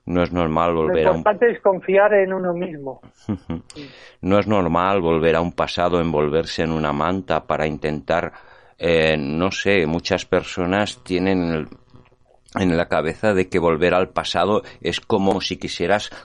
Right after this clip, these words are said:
Speaker 1: corregir ciertas actitudes porque te hayas equivocado, ¿no? Y en cuando, en cuanto a lo que tienes enfrente, que podría ser el futuro, pues bueno, es lo que tienes que estar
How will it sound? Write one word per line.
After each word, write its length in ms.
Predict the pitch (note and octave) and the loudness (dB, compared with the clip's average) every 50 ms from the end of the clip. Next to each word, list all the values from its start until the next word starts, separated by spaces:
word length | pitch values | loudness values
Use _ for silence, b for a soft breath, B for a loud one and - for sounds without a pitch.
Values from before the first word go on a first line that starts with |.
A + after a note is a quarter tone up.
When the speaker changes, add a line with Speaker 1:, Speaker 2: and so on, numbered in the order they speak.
| B B | B B
Speaker 1:
corregir 540 | F#2 E2+ C#2+ D2 C#2 - - G2 G2+ G2 | -2 0 0 -2 -4 -4 -2 -2 -2 -4
ciertas 500 | - - - F2 D#2+ - - - - - | -4 -2 -2 -2 -2 -2 -2 -4 -2 -2
actitudes 680 | F2+ E2+ - - F2+ D#2 - - F#2+ G2 G2 G#2 G2+ - | -4 -6 -6 -6 -6 -6 -4 -2 0 2 2 2 2 0
porque 320 | - E2+ E2 D2+ - D2 | -4 -6 -6 -4 -4 -2
te 100 | - D2+ | -2 0
hayas 260 | E2+ F2 F2 F#2 - F2+ | 0 0 0 0 0 -2
equivocado, 680 | D#2+ - D#2+ C#2 C#2 C#2 - - E2+ F2+ F2 D#2 D2+ | -4 -6 -4 -4 -4 -2 -2 -2 -2 -2 -2 -4 -4
¿no? 200 | E2+ F2+ A#2 - - B B B B B B B B B B B B B B B B | -6 -8 -10 -12 -16 B B B B B B B B B B B B B B B B
Y 220 | F2+ F#2 F2+ F2+ | 2 4 4 4
en 160 | F2+ F2 E2 | 4 2 0
cuando, 880 | - - F#2 F2 E2 E2+ E2+ E2 E2 E2 E2 E2 D#2+ D#2+ D#2 D#2 - - - | 0 2 2 2 4 2 2 0 2 2 4 4 4 4 4 2 2 0 0
en 180 | F2+ F2 E2 | -2 -2 -2
cuanto 580 | - F2 F2 E2+ E2+ D#2 - E2 E2+ E2 E2 D2+ | 0 0 0 0 0 0 0 2 4 4 4 2
a 220 | - - B1 D#2+ D#2+ | 2 0 0 2 2
lo 120 | E2 D#2+ | 0 0
que 100 | D#2+ D#2+ | -2 -2
tienes 340 | D2+ F2 F2+ F#2 G2 F#2+ - F#2+ | -2 0 0 2 0 0 0 -2
enfrente, 420 | F#2 F2 - G#2+ G2+ F#2 - D#2+ | -2 0 2 2 2 2 0 0
que 100 | F#2 E2+ | 0 0
podría 320 | - D#2+ D#2 E2 F2 E2+ | 0 0 2 2 2 0
ser 220 | E2 - G2 F2+ F2 | 0 2 2 2 2
el 120 | E2+ E2 - | 2 0 -2
futuro, 460 | - E2+ E2 - F2+ F#2 F#2+ G2+ - | -6 -10 -4 0 2 2 4 2 2
pues 180 | F#2+ E2+ C2 | 0 -2 0
bueno, 280 | D2+ E2+ F#2+ G2 E2+ D#2+ | 0 -2 0 0 0 -2
es 160 | E2 E2 D#2+ | -2 -2 -2
lo 100 | F#2+ G2 | -2 0
que 120 | F2 F#2+ - | 0 0 0
tienes 460 | - F#2+ G2+ A2+ A2+ G2+ - - - | 0 0 0 2 2 0 -2 -4 -6
que 80 | - D#2 | -6 -6
estar 540 | D2 - - - D2+ D#2 D2+ D2 C#2 C2+ | -6 -6 -4 -2 0 0 0 -2 -4 -8